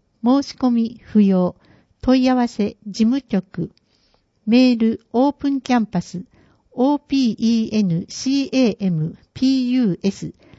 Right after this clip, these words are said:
アットマークイーストイーエーエスティードットエヌシーシードットジーオードットジェーピー。十八、戦場講座。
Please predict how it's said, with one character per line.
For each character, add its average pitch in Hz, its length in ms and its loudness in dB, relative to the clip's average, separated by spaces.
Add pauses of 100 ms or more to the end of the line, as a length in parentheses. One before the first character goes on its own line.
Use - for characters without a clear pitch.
(240)
ア 208 100 4
ッ - 160 0
ト 277 140 -2
マ 262 220 2
ー 202 60 0
ク 165 340 -4 (500)
イ 262 220 2
ー - 20 -2
ス - 160 -16
ト 170 260 -4 (140)
イ 262 380 -2
ー 247 60 2
エ 247 220 4
ー - 100 -4
エ 233 120 0
ス - 160 -20 (100)
テ 240 100 0
ィ 214 100 2
ー - 60 -6 (420)
ド 202 140 0
ッ 214 60 -4 (140)
ト 208 240 -2 (160)
エ 208 100 4
ヌ 269 220 0
シ 269 280 -2
ー - 40 0
シ 233 280 0
ー 170 60 -6
ド 180 120 0
ッ 175 60 -2 (140)
ト 180 220 -2 (180)
ジ 269 280 0
ー 269 120 2
オ 240 120 2
ー - 20 -4
ド 185 200 -2
ッ - 40 -4 (200)
ト 220 200 -4 (320)
ジ 214 120 2
ェ 226 120 4
ー 208 80 -2 (120)
ピ 196 300 -6
ー。 - 60 -20 (1400)
十 277 340 -2
八、 233 580 -2 (460)
戦 294 400 -2
場 285 300 2
講 247 360 0
座。 82 220 -6